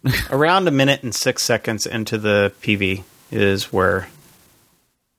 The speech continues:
Speaker 2: unless it's, unless it's the blue hair.
Speaker 1: Yeah,
Speaker 2: Unless it's
Speaker 1: it looks, it looks like that would, 'cause it looks like she just got there in that scene, 'cause she has her, she has an outfit like that would be in her modern times.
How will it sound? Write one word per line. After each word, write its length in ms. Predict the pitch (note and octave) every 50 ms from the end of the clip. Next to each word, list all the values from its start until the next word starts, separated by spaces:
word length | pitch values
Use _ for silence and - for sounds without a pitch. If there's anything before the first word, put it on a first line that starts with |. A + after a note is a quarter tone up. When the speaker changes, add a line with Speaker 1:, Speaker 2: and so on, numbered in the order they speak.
| _ _ _ _ _ _ _ _ _ _ _ _ _ _ _ _ _ _ _ _ _ _ _ _ _ _ _ _ _ _ _ _ _ _ _ _ _
Speaker 2:
unless 380 | - A2+ A2 A2+ A2+ G#2+ - -
it's, 400 | A#2 G#2+ - - - - - - -
unless 380 | A#2+ A#2+ A#2 A#2 A2+ - -
it's 140 | G#2+ G2+ -
the 100 | - G#2+
blue 220 | - G#2+ A2 G#2+ F#2+
hair. 240 | F2 G2+ G2 F#2+ F#2+
Speaker 1:
Yeah, 560 | A#2 A2+ A#2 A#2 A2+ A2+ A2+ A#2 A#2 A2+ A#2
Speaker 2:
Unless 260 | B2 C#3 C#3 C3 -
it's 140 | B2+ - -
Speaker 1:
it 120 | G#2+ A2+
looks, 300 | A2+ A2+ A#2 A#2 - - -
it 140 | A2+ A#2 A2
looks 280 | G2+ G2+ G2 - - G2+
like 160 | G2+ F#2+ -
that 220 | G2+ G2 G2 -
would, 220 | F#2+ F#2+ F#2 - -
'cause 140 | - B2 A#2+
it 100 | C3 C3
looks 180 | C3 A#2+ -
like 140 | B2 G#2+ -
she 160 | - - G#2+
just 240 | F2+ - G2+ - -
got 240 | - F2+ F2+ - -
there 260 | F2+ F2+ F2+ F2+ - - _ _ _ _ _
in 120 | - F#2 F2+
that 180 | F2+ E2+ -
scene, 320 | - - E2+ F2+ F2+ F#2 - _ _ _ _ _ _ _ _ _
'cause 140 | - G#2+ F#2+
she 100 | - G#2+
has 140 | G#2 G2+ G2+
her, 220 | G2 F#2 E2+ - _ _ _ _ - G2+ A2 A2
she 160 | - - C3
has 160 | A#2+ A2 G#2+ G#2+
an 120 | G2 F2+
outfit 320 | F2+ E2+ D2+ - - E2 A1
like 160 | A#1+ D2 -
that 100 | - F2
would 100 | E2+ -
be 100 | - F#2
in 60 | F#2
her 80 | - F#2
modern 300 | G2+ - D#2+ D#2+ D#2+ E2
times. 380 | - - E2 - - - -